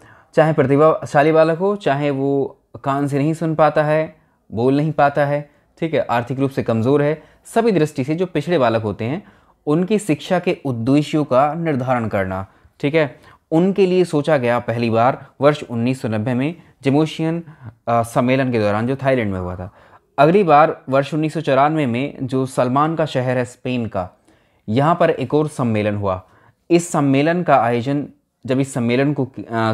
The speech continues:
किया गया तो इसमें सबसे पहले बात की गई थी समावेशी शिक्षा की नींव जो है इसी में मानी जाती है, ठीक है, सलमान का शहर की। इस सम्मेलन का उद्देश्य भी अगर हम बात करें तो जो विशिष्ट शैक्षिक आवश्यकता वाले बालक होते हैं, यानी पिछड़े, विशिष्ट रूप से जो पिछड़े या,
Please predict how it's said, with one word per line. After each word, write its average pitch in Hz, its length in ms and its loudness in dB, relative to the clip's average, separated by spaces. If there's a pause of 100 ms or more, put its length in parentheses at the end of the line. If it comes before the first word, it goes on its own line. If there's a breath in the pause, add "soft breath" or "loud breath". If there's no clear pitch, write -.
किया 131 200 4
गया 107 240 -2 (400 loud breath)
तो 214 60 0
इसमें 202 340 -2
सबसे 180 240 -4
पहले 165 220 4
बात 139 260 4
की 120 120 -2
गई 110 120 0
थी 175 240 -4 (420 soft breath)
समावेशी 160 500 4
शिक्षा 165 340 -4
की 165 120 -2
नींव 151 200 2
जो 131 100 -2
है 170 200 0
इसी 160 180 -2
में 185 80 2
मानी 110 240 2
जाती 98 280 -2
है, 98 100 -4
ठीक 156 220 -2
है, 139 160 -4 (320 loud breath)
सलमान 139 380 2
का 127 120 0
शहर 113 280 -2
की। 90 280 -14 (1040 loud breath)
इस 170 180 2
सम्मेलन 170 380 4
का 170 120 0
उद्देश्य 135 400 -2
भी 147 120 2
अगर 135 160 2
हम 127 140 -2
बात 110 180 4
करें 123 240 0 (320 soft breath)
तो 143 60 -6
जो 165 100 6
विशिष्ट 143 460 0
शैक्षिक 151 520 -2 (100)
आवश्यकता 139 480 2
वाले 120 260 2
बालक 110 280 2
होते 123 220 -4
हैं, 156 120 -2
यानी 113 220 0
पिछड़े, 127 360 -4
विशिष्ट 135 280 -4
रूप 151 100 0
से - 80 -2
जो 156 100 -2
पिछड़े 151 340 2
या, 147 120 4